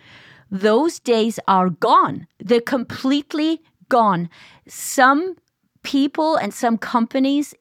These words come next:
in our automotive industry recognize that and are doing something about it, but many are not.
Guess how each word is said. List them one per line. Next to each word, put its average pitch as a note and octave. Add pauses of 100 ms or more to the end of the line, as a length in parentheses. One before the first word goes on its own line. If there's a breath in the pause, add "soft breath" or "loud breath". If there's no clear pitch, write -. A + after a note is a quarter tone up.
(100)
in A#3 (120)
our G3 (300)
automotive G3 (400)
industry G#3
recognize A3+
that C4+
and G3+
are F3+
doing G3
something C4+
about C#4
it, D4 (420 loud breath)
but -
many A3+
are G#3
not. G3+